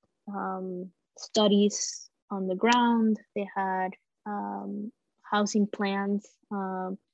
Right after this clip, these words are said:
even for cr-, building their own lots, which they had to build themselves. Um, but they had the specific lot sizes and plans that they all adhered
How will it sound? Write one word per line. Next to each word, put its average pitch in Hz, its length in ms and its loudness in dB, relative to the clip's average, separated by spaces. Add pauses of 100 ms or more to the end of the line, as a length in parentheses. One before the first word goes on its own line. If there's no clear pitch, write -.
(360)
even 202 320 6
for 202 160 4
cr-, - 160 -4 (140)
building 190 320 6
their 185 160 6
own 190 220 -2
lots, 180 380 -4
which - 220 -2
they 190 160 2
had 185 160 -10
to 196 100 -6
build 185 340 2
themselves. 208 680 0 (220)
Um, 190 480 -4 (1080)
but 185 320 0
they 190 260 2
had 185 200 0 (140)
the 202 80 -4
specific - 500 -8 (420)
lot 208 380 4
sizes 190 840 -2
and 185 160 -6
plans 185 380 -6
that 180 120 -2
they 180 180 2
all 185 220 2
adhered - 420 -2